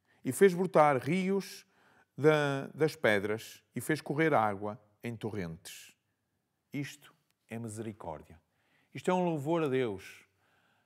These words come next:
Este Senhor misericordioso, perante a nossa infidelidade, Ele faz brotar das rochas água cristalina para saciar a nossa sede. Perante a nossa infidelidade,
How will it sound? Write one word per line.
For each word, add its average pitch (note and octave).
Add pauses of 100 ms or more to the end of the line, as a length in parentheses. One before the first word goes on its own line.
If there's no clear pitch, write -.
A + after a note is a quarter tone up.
(140)
Este -
Senhor D#3
misericordioso, A#2+
perante D3
a -
nossa D3+
infidelidade, B2 (520)
Ele B2+
faz C3
brotar G2+
das G2+
rochas G#2+ (480)
água G2
cristalina F2+ (380)
para A2+
saciar G#2
a G2+
nossa G2
sede. D2+ (960)
Perante E3
a D#3+
nossa D#3
infidelidade, C#3